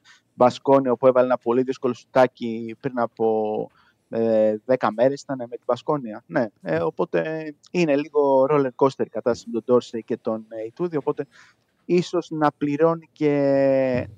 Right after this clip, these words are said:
αυτές τις, ε, σχέσεις που μπορεί να είχε με κάποιους παίκτες στα αποδυτήρια. Από αυτό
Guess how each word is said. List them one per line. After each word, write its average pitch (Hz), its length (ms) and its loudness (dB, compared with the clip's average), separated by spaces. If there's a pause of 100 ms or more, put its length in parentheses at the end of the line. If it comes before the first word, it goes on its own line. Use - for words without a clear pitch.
(120)
αυτές 147 580 0
τις, - 320 -8
ε, 127 580 0
σχέσεις 147 520 -2
που 135 180 -6 (120)
μπορεί 135 360 2
να 131 120 0
είχε 139 180 -6
με 127 100 -8
κάποιους 131 280 -2
παίκτες - 200 -6
στα - 80 -2
αποδυτήρια. 120 460 0
Από 120 120 -6
αυτό 120 200 -2